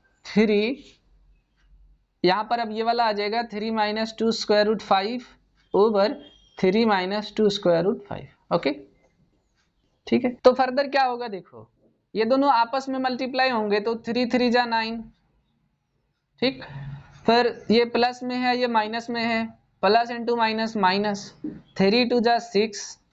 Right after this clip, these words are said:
सिक्स square root five। ओके, यहाँ से देखो minus into plus minus हो जाएगा three square root five, ठीक है। minus into minus plus हो जाएगा। अभी आप ध्यान से देखना, यहाँ पर क्या है कि,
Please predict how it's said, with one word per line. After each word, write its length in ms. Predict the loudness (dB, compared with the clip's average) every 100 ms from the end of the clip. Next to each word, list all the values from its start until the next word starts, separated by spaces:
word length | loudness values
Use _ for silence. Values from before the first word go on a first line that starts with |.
| _ _ -2
सिक्स 220 | 0 0
square 360 | 0 2 2 2
root 200 | -4 -8 -14
five। 200 | -14 -14 _ -4
ओके, 180 | -2 -2 -6 _ -20 -20 -20 -16 0
यहाँ 220 | 0 0
से 60 | -4
देखो 260 | -6 -4 -6 -6 0 0
minus 480 | 0 -2 -6 -4
into 240 | -4 -2 0 2
plus 260 | 0 0 0
minus 400 | 0 0 -4 -2
हो 80 | 2
जाएगा 340 | 2 2 0 -2 -8 _ _ _ _ _ _ _ 0
three 240 | 2 4 2
square 340 | 2 2 4 2
root 180 | -2
five, 400 | 0 0 0 -8 -20 _ _ _ _ _ _ _ _ _ -6
ठीक 100 | -6
है। 60 | -6 -12 _ _ _ -20 -20 -10 2
minus 420 | 2 2 -4 -8
into 240 | -8 -8 -6
minus 380 | -6 -6 -8 -4 2
plus 260 | 4 6
हो 80 | 4
जाएगा। 340 | 4 4 4 2 -2 -18 _ _ _ 0
अभी 160 | 2 2
आप 100 | 2
ध्यान 260 | 2 2
से 80 | 0
देखना, 380 | -2 -2 -4 -4 -8 _ _ _ 0
यहाँ 420 | 2 2 0 -2
पर 120 | -2 0
क्या 180 | 2 2
है 180 | 0 -4
कि, 280 | -6 -6